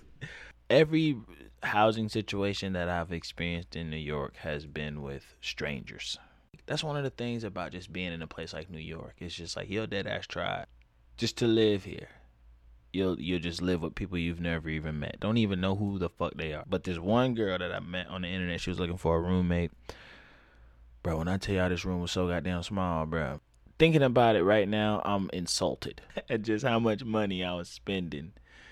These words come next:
goddamn, on that room.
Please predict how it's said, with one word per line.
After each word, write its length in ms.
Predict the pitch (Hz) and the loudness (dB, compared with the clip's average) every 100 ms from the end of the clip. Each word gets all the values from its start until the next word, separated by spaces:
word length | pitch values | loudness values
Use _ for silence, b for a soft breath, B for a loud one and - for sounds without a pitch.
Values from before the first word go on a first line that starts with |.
| B B - | B B -4
goddamn, 920 | 95 90 - 90 90 87 87 85 82 - _ - - - - - - - | 0 0 -2 -4 -2 -2 -4 -8 -12 -18 _ -20 -20 -20 -20 -20 -20 -4
on 180 | 107 120 | -2 2
that 160 | 127 120 | 2 0
room. 400 | 131 160 117 | 0 0 -2